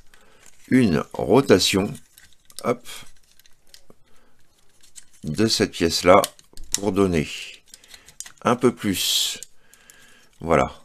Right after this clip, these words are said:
d'ampleur à la main. Idem ici.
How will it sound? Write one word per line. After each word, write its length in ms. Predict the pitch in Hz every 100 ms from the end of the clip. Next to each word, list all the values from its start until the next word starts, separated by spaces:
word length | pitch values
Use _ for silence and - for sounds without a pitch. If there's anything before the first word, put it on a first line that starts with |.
| _ _ _ - - - - - - _ _ -
d'ampleur 760 | 107 104 101 82 65 - - - - - _ _ _ - _ _ _ _ -
à 120 | 127
la 120 | 87
main. 240 | 80 107 - - - - - - - - - - - - - -
Idem 360 | 110 104 101 90
ici. 720 | 85 90 - 143 - - -